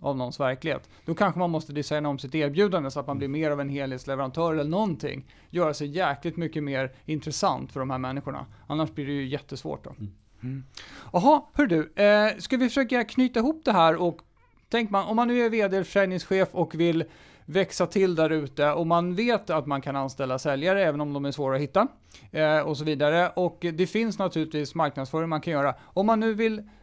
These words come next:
Speaker 1: sätta igång att systematisera det här med de första intrycken till de många. Om vi säger att nu, nu har vi en
Speaker 2: Mm.
Speaker 1: målmarknad på ganska många.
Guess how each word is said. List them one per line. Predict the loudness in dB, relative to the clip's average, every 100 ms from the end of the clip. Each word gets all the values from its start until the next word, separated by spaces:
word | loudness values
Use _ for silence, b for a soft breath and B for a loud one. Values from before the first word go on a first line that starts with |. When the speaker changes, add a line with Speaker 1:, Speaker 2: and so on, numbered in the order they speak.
| -8
Speaker 1:
sätta | -2 -2 0
igång | 2 2 2 0
att | -2 -2
systematisera | -4 -4 -4 -4 -4 -4 -4 -2 0 2
det | 2
här | 2 2 2
med | 0 0
de | -2 -4 b b b
första | 0 2 2 0 0
intrycken | 0 -2 -2 0 0 0 -2 -2
till | 0 0 2
de | 2 0 0 2
många. | 4 4 2 2 0 -4 _ -6
Om | -4
vi | -2
säger | 2 2
att | 2
nu, | 0 0
nu | 0 2
har | 2
vi | 2
en | 0
Speaker 2:
Mm. | 0
Speaker 1:
målmarknad | 0 0 0 -2 -6
på | -4
ganska | -4 -2 -4
många. | -2 0 0